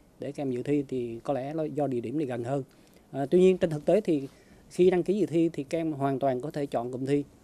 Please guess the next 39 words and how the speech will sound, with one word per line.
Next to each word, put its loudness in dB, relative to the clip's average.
Và -6
như -2
tôi -4
mới 0
vừa -2
nói -6
thì -2
ngày 0
thi 2
của -2
đợt -4
một -4
dự -4
kiến -2
là -4
ngày -6
ba -6
mươi -4
mốt -6
tháng -2
năm. -2
À, 0
sau 2
khi 2
thi 2
xong 0
thì 0
khoảng, -2
à, -6
hai 2
tuần 6
các 0
em 4
sẽ -2
có -2
kết 0
quả -2
điểm -2
thi 2